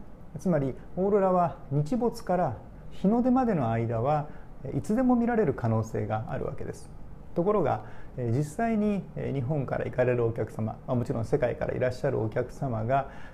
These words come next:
えー、日没から日の出までずっと見ているわけではないので、えー、ここの数字というのは実はあまり当てにならないんです。例えば、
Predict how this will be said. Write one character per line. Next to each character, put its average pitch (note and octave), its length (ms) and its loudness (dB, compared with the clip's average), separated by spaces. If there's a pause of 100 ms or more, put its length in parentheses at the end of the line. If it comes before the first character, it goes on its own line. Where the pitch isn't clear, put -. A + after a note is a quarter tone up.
え - 120 -4
ー、 - 0 -
日 B2+ 220 2
没 G#3 240 2
か F#3+ 140 2
ら F3+ 180 2 (200)
日 - 100 0
の F#3+ 120 4
出 G#3 100 4
ま G#3 120 4
で A2 260 0
ず G#2+ 260 0
っ - 20 -2
と - 160 2
見 A3+ 100 4
て G3 140 6
い D3 40 6
る B2 60 2
わ C#3 120 0
け - 100 -4
で - 80 0
は - 160 -2
な D3 180 0
い C#3 60 0
の A#2+ 200 -4
で、 B2 300 2 (320)
え - 260 -4
ー、 - 60 -12
こ C#3+ 80 0
こ F#3+ 140 0
の G#3 100 2
数 F3+ 320 4
字 E3 240 0 (140)
と F3+ 80 6
い E3 60 8
う C3 40 2
の A2 120 2
は A2 240 0 (260)
実 B2+ 260 -2
は - 560 0
あ D3+ 100 0
ま A3 120 4
り C4 80 2
当 A3+ 100 2
て G3+ 140 0
に E3+ 80 4
な C#3 120 2
ら A#2 100 0
な - 100 -4
い - 80 -10 (280)
ん - 60 -8
で - 60 -8
す。 - 160 -12 (600)
例 G3 100 4
え E3+ 40 4
ば、 - 220 0